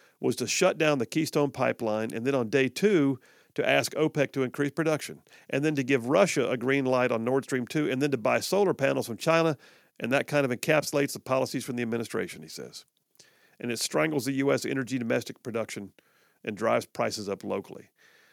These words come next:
He says he's been polling his, uh, constituents, and in, in whatever the, uh, recent poll he did, uh, eighty percent of the constituents said that they spent less on Christmas this year, in part because of the prices they've had to pay at the pump.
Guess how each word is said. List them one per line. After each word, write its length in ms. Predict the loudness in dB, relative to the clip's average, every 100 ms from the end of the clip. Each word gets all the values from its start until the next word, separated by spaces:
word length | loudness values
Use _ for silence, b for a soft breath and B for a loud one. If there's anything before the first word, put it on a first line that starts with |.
| b
He 120 | -2
says 180 | 2 2
he's 100 | 2
been 160 | 0 -2
polling 440 | 2 4 4 2
his, 280 | 0 0 -2
uh, 260 | -4 -4 -6
constituents, 760 | -8 -4 -4 -4 -8 -8 -14 -16 b b b b
and 200 | -6 -4
in, 240 | -6 -6
in 200 | -8 -8
whatever 440 | -2 0 2 0 -2
the, 260 | -2 -4
uh, 80 | -2
recent 320 | -2 -4 -4
poll 200 | -2 0
he 120 | 0 0
did, 380 | 0 0 -4 b b b -6
uh, 240 | -2 -2 0
eighty 200 | 0 0
percent 320 | -4 -2 0
of 100 | 0
the 60 | -4
constituents 680 | -8 -8 -4 -4 -4 -6 -4
said 220 | -4 -2
that 60 |
they 120 | -2 -4
spent 320 | -4 -6 -2
less 320 | -2 0 -2
on 140 | -4
Christmas 440 | -4 -6 -4 -6 -8
this 220 | -8 -8
year, 300 | -8 -8 -8 b b b
in 160 | -8 -8
part 300 | -2 -2 -2
because 300 | -4 -4 -6
of 40 |
the 80 | -8
prices 360 | -4 -2 -2 -4
they've 100 | -6
had 160 | -4 -6
to 60 |
pay 200 | -8 -10
at 100 | -10
the 60 | -10
pump. 300 | -12 -12